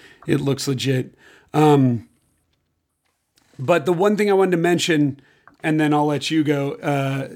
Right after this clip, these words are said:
just keep your story going, is we did deck out the daughter's room for Christmas. So she recently got a T V. Um, her aunt got her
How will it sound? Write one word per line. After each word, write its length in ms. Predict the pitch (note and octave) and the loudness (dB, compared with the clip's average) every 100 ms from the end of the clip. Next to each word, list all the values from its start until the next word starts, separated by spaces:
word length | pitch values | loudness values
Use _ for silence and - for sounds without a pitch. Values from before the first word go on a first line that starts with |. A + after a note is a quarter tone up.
| A2 | -8
just 220 | C3+ C3 | -4 -2
keep 200 | E3+ C#3+ | 0 0
your 160 | D3+ B2+ | 2 0
story 300 | - D#3+ C#3+ | 2 2 2
going, 360 | C#3 C#3 B2 - - - | 2 2 0 -6 -20 -10
is 300 | - E3 C3+ | 0 0 0
we 220 | C#3 D3+ F3 | -4 -4 0
did 280 | F#3 D3+ | 0 0
deck 240 | C3+ E3+ E3+ | 0 0 2
out 160 | E3+ | 0
the 80 | D#3+ | 0
daughter's 600 | B2+ - C#3 C#3+ C#3 A#2+ | -4 0 2 2 -2 -4
room 340 | A#2+ B2+ D3 - _ _ _ _ _ | -6 -8 -8 -14 _ _ _ _ _
for 220 | - D#3+ D3 | -4 -2 2
Christmas. 680 | D3+ C3+ - C3+ C#3 - - _ _ - | 2 0 -2 -8 -10 -14 -16 _ _ -12
So 180 | - D#3+ | -4 -2
she 180 | - | 0
recently 320 | G3 F#3 F3+ E3+ | -2 -2 0 2
got 200 | D#3+ D3+ | 2 0
a 60 | |
T 240 | C#3 D#3 C#3+ | -2 -4 -4
V. 420 | F3 F3+ F3+ C#3+ - - - - _ _ | -4 -4 -4 -4 -8 -20 -20 -20 _ _
Um, 580 | D#3 D3+ C#3+ C3+ C3+ - _ B2+ | 2 4 4 2 0 -4 _ -4
her 180 | D#3 - | -2 2
aunt 260 | E3 E3+ | 0 2
got 180 | D#3 D#3+ | 0 0
her 400 | C3 D3+ D3 C3 | 2 2 2 -2